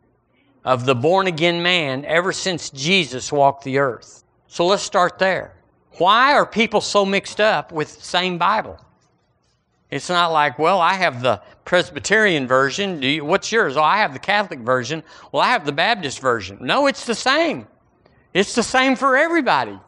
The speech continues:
It says the same thing. But in chapter five of Second Corinthians, verse seventeen, it says, "Therefore, if any man be in Christ." So we, we know that. If you get context there, it means,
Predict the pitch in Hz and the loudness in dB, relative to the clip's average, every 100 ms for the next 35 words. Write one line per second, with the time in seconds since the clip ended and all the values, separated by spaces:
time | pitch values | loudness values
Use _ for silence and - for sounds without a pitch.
0 | _ _ _ _ _ _ - 185 - 233 | _ _ _ _ _ _ -4 -2 2 0
1 | 190 190 175 240 226 220 226 285 294 147 | 0 -4 -2 0 0 0 0 0 0 -4
2 | 107 _ _ _ _ _ _ 185 190 - | -12 _ _ _ _ _ _ 2 2 2
3 | 214 - 165 156 185 175 143 123 110 - | 0 0 -2 2 2 2 0 -2 -4 -16
4 | - - 196 - 139 185 262 233 170 - | -18 -2 -2 -2 -6 0 0 0 -2 0
5 | 185 170 - 185 175 226 254 190 - 185 | -2 0 -2 -2 -2 -2 -2 -2 0 0
6 | - - _ _ _ _ _ - 202 269 | 0 -14 _ _ _ _ _ -2 0 0
7 | - 247 214 170 208 240 247 220 220 202 | 0 0 0 0 0 0 2 2 2 0
8 | 175 208 208 208 190 - 226 233 135 - | 0 2 4 2 0 -2 0 2 0 -6
9 | - - _ _ _ _ _ _ _ _ | -18 -20 _ _ _ _ _ _ _ _
10 | _ _ - 156 139 110 135 143 165 151 | _ _ 0 0 0 -10 -6 0 0 0
11 | 135 151 165 147 143 127 135 165 127 135 | -4 -2 0 0 0 0 0 0 -4 -2
12 | 143 151 135 135 120 127 117 - 123 170 | -4 -2 0 0 0 -4 -4 -2 0 2
13 | 156 131 147 147 131 - | 0 -2 -2 -2 -6 -10